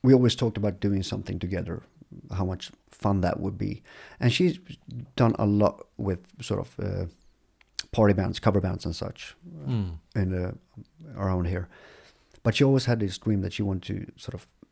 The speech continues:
Speaker 1: make her own album with her own music.
Speaker 2: Mm.
Speaker 1: So Sipe and this other guy,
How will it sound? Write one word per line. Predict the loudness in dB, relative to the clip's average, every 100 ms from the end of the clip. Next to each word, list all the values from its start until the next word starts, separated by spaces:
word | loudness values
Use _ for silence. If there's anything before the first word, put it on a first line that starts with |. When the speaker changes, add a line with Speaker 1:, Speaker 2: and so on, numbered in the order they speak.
| _ _ _ _ _ -4
Speaker 1:
make | -2 -2
her | -4 -6
own | -4 -4
album | -6 -6 -6
with | -8
her | -8 -4
own | 0 2
music. | 2 0 -4 -10 -6
Speaker 2:
Mm. | -4 -2 -6 _ _ _ _ -18 -18 -10
Speaker 1:
So | -2 0 -2 -6 _ _ _ -10
Sipe | -4 -2 -2 -2
and | -2
this | -4 -4 -6
other | -4
guy, | -2 -4